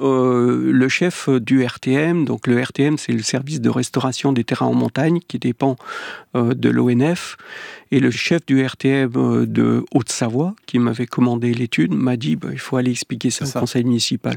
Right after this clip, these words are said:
Speaker 2: Il vous demande s'il y a un risque.
Speaker 1: Il me demande s'il y a un risque, mais surtout, il me dit, « Il faut aller, euh,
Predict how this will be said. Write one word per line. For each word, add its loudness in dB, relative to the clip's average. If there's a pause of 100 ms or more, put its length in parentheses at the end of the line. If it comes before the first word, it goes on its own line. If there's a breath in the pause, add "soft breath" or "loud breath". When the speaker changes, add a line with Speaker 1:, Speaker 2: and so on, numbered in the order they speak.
Speaker 2:
Il 0
vous 0
demande 0
s'il -4
y -2
a -2
un -4
risque. -6 (1040)
Speaker 1:
Il 6
me 4
demande 2
s'il -2
y 4
a 0
un -2
risque, -2
mais 4
surtout, 2
il 4
me 0
dit, « -2
Il 0
faut 0 (120)
aller, 0
euh, -2